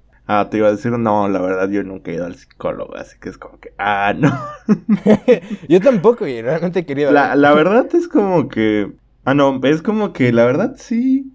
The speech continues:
Speaker 1: yo creo que por, por salud mental, o sea, como uno se hace chequeos físicos cada cierto tiempo y no significa que tenga algo mal.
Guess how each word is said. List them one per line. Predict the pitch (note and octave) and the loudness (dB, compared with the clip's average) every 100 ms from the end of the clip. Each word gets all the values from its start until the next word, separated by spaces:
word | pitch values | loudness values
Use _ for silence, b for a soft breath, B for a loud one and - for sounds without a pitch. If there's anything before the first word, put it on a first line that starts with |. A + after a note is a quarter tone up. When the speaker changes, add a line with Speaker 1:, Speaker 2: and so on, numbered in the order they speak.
| _ | _
Speaker 1:
yo | C#3+ D#3+ E3 | -4 -4 -2
creo | E3+ F3 | -2 -2
que | D3+ C3+ | -2 -4
por, | A#2 A2+ A2+ | -2 -4 -4
por | A2+ A2+ | -10 -6
salud | A#2 G#2 G#2 A#2 | -6 -6 -6 -8
mental, | G#2+ F#2+ G2 G#2 | -12 -10 -8 -4
o | C#3 | -4
sea, | A2+ G#2 | -4 -8
como | G#2 G#2+ | -8 -6
uno | A2+ A2+ | -6 -4
se | A#2 | -4
hace | A2+ G2 | -6 -10
chequeos | - - F#2+ G2 - | -10 -8 -4 -4 -4
físicos | G#2+ G#2 G#2 G2+ G2 | -4 -4 -8 -6 -8
cada | - F#2+ F#2 | -4 -6 -4
cierto | G2 G2 - F#2+ | -8 -8 -8 -6
tiempo | G2 G#2 B2+ G3+ | -6 -6 -4 -4
y | F3+ | -2
no | A#2 A2 | -2 -2
significa | A2 G2+ G#2 - F2+ G2+ | -6 -8 -8 -12 -6 -6
que | G2 | -6
tenga | F2 G2 G2 F2+ | -10 -8 -8 -8
algo | F#2 F2+ | -8 -8
mal. | F2+ F#2+ A#2 G3 | -8 -4 -2 -2